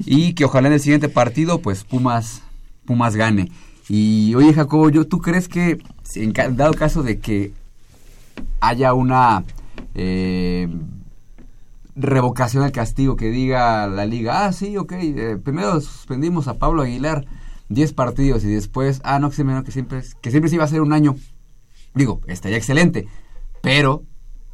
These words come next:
eh, yo creo que ahí la liga quedaría como, quedaría muy mal, porque entonces ni siquiera puede respetar sus propios estatutos. Entonces, o pue-, o queda, queda mal parada. De hecho, ayer dijo Decio de María que, que están todos mal parados,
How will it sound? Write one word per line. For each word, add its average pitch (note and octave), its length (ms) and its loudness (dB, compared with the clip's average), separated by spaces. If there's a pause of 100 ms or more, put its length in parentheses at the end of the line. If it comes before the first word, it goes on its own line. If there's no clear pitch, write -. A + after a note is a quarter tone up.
(480)
eh, F#2+ 720 -4
yo C3 160 0
creo D3 160 2
que C3+ 80 0
ahí C3+ 80 2
la C#3+ 100 2
liga C#3+ 220 4
quedaría A#2 340 0
como, E2 680 -6 (320)
quedaría B2+ 340 4
muy D#3 180 8
mal, B3 340 0
porque B2 200 -6
entonces C3 380 -2
ni A#2 100 -2
siquiera C3 440 0
puede C3+ 260 -2
respetar A2 480 -4
sus G#2+ 100 -8
propios G#2+ 380 -8
estatutos. G#2 600 -12
Entonces, G#2 520 -4 (260)
o A2+ 100 -2
pue-, C3 280 0
o A#2+ 220 -4 (300)
queda, F#3 220 2
queda G3+ 160 4
mal F3+ 220 4
parada. F3 300 0
De G#2+ 100 -6
hecho, A2+ 240 -4 (160)
ayer C#3 340 0
dijo F3 260 -2
Decio C3+ 220 -2
de G#2 80 -4
María G#2+ 320 -4
que, - 80 -12
que - 160 -12
están C3 220 -4
todos B2+ 260 -6
mal A2+ 180 -4
parados, F2+ 520 -8